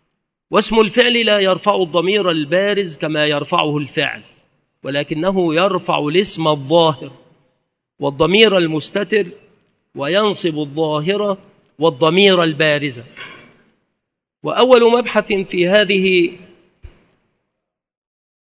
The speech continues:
السبعة التي تعمل عمل الفعل في المصدر،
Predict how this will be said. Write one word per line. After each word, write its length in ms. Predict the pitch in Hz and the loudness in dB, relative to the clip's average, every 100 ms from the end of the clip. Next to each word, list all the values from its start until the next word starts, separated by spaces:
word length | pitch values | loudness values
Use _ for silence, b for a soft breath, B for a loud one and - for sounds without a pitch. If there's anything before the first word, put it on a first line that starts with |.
| - - | -8 -4
السبعة 500 | - - 233 202 180 - | -2 2 2 2 0 0
التي 400 | 165 170 170 160 | 0 0 0 0
تعمل 420 | 165 196 196 170 | 0 0 0 0
عمل 360 | 160 180 202 170 | 0 0 2 2
الفعل 500 | 160 147 214 202 175 - _ _ _ _ _ _ _ _ _ | 0 -2 -2 -2 -4 -12 _ _ _ _ _ _ _ _ _
في 100 | - | 0
المصدر، 600 | 175 165 170 - 127 131 | 0 4 2 2 -2 -6